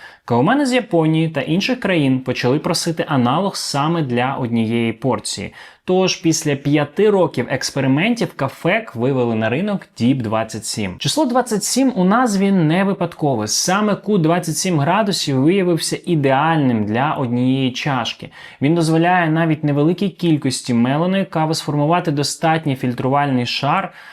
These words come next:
У результаті виходить більш насичена і солодка кава з чистим профілем. І зараз ви можете бачити на екрані приклад, як виглядає кавовий шар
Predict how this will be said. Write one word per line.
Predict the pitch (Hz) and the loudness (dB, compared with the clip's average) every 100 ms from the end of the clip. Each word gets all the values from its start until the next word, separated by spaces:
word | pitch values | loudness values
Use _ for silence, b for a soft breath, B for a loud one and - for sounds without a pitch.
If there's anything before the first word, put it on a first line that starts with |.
| B 131 | B -2
У | |
результаті | 131 143 135 185 175 | 2 2 2 0 0
виходить | 147 131 165 156 131 | 0 0 2 2 2
більш | 117 147 151 - | 2 2 0 0
насичена | 131 123 - 190 - 139 123 | 0 0 0 -2 -2 -2 -2
і | 117 | -2
солодка | - 127 156 - 117 | 0 0 0 -2 -8
кава | - 147 175 147 | -4 0 2 0
з | 123 | -2
чистим | - 151 143 - 131 | -4 -2 -2 -2 -2
профілем. | 127 139 147 - 107 95 101 | 2 2 2 0 -4 -4 -4
І | 107 | -2
зараз | 135 165 151 | 0 0 -2
ви | 151 | 0
можете | 156 156 - | 0 0 -2
бачити | 135 143 151 - 135 | -2 -2 -2 -4 -2
на | 131 | 0
екрані | 127 147 147 135 | 0 0 0 0
приклад, | 127 127 147 139 123 - | 0 0 0 2 -2 -2
як | 104 120 147 - | -2 0 0 -2
виглядає | 117 113 110 123 135 113 | -4 -2 0 0 0 -2
кавовий | 113 117 120 120 113 113 | -2 0 2 2 2 0
шар | - 127 120 | -2 0 0